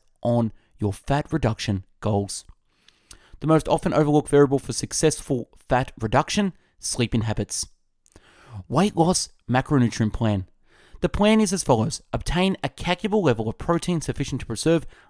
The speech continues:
lean muscle mass. Strictly limit carbs to an average of fifty to a hundred grams per day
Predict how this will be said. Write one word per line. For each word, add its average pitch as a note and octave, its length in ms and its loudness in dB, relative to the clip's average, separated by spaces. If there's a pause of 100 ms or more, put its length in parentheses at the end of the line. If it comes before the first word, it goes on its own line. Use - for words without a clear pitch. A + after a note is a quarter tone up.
(100)
lean C#3+ 400 2
muscle A#2+ 300 -2
mass. G#2 320 0 (400)
Strictly G3 540 0
limit C#3+ 440 2 (140)
carbs D3 400 0
to - 100 -6
an F3 100 0
average A#2 280 -4
of G#2+ 80 -8
fifty F3+ 320 -4
to D#3+ 80 -4
a C#3 40 2
hundred B2 360 -4
grams A#2+ 260 -2
per G#2+ 220 -4
day F#3 320 2